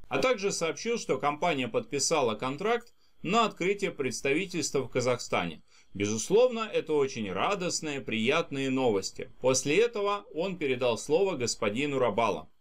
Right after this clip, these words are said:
Рабало, как обычно, читал заранее заготовленный текст по бумажке, рассказывал о том, что компания стремительно движется в направлении финтех,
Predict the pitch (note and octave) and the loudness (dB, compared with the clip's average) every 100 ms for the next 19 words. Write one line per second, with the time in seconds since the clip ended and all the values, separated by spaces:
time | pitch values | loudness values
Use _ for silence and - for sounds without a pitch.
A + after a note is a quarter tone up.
0 | _ B2 D#3+ G#3+ G3+ - C#3+ D3 D3 E3 | _ -2 2 4 4 2 0 0 0 -4
1 | - C3 A#2+ D3+ F#3 E3+ B2 D3 E3+ D#3+ | -4 -6 -4 -4 0 2 2 2 2 0
2 | C#3 A2+ C3 C#3 C#3+ D#3+ C3 B2+ A#2+ B2+ | 0 -2 0 0 2 2 2 -2 -2 -4
3 | - C3+ G#2 - A#2 G#2+ A#2+ F#3+ G3+ - | 0 -2 -2 -8 -6 -2 0 2 0 -2
4 | F3+ E3+ - - - - C#3 C#3+ A#3+ A3 | -2 -2 -6 -20 -20 -10 -2 0 2 2
5 | E3+ D3+ D3+ D3+ F#3 D3+ C3 C#3 C3 C#3 | 2 2 2 0 -2 -4 -2 -2 0 0
6 | D3+ F#3 F#3 D3 A#2+ - C#3 E3 F#3 D3+ | 0 0 0 0 -2 -2 -2 0 0 -2
7 | C3+ B2+ A#2+ A2 G#2+ D#3+ D3 C#3 - A#2 | -2 -2 -2 -2 -2 0 2 0 2 0
8 | A2+ B2 C#3+ D3+ D#3+ D3+ A2+ G2+ G2 - | 2 0 0 0 0 0 0 -4 -6 -6
9 | A#2+ A#2 F#3 G#3 | -4 0 0 0